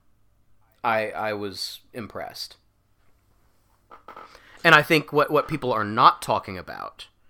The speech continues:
um, is not just the way that this will build sort of the Avengers movies by adding Carol into the mix, but also the way that it's maybe helping to expand some of the cosmic stuff going forward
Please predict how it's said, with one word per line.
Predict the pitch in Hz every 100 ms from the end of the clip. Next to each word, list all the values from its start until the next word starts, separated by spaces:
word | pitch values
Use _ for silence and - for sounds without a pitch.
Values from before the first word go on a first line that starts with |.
| _ _ _ _
um, | 107 95 127
is | 120
not | 123 147 143
just | 131 131 -
the |
way | 120 120 117
that | 110 104 _
this | 113 117 104 -
will | 113 107
build | 107 110 104 98 90 - _ _ _ _
sort | 127 101
of |
the | 104
Avengers | 98 101 104 117 120 123 - - _ _
movies | 135 135 151 175 175 - - _ _ _ _
by | - 113
adding | 107 113 117 117
Carol | - 120 117 113
into | 110
the | 104
mix, | 110 135 -
but | 135
also | 117 135 - 131 113 104 - - - _
the | 135 127
way | 123 123
that | 117
it's | 113 -
maybe | 117 110 110
helping | 104 110 110
to | -
expand | 104 - - 107 98
some | 110
of | 98
the |
cosmic | 92 107 95 101 -
stuff | - 76 -
going | 101 90
forward | - 92 82 -